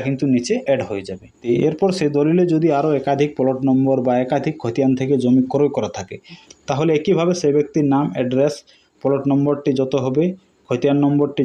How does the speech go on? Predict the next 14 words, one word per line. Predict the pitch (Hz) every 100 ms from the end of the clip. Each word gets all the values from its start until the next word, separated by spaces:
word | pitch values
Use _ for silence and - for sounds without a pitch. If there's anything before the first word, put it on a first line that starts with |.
| 127
যত | 123 135
হবে, | 131 135 185 185 - _ _ _ -
জমির | 143 170 175 175
শেয়ার | 139 143 147
এরিয়া | 147 151 151
বা | 139
পরিমাণ | 131 139 147 143 127
কত | 123 127
হবে, | 131 170 180 131
একইভাবে | 170 139 143 131
আপনাকে | 123 127 131 139 120
দিয়ে | 123 123
সেটা | 127 151 127
নিচে | 120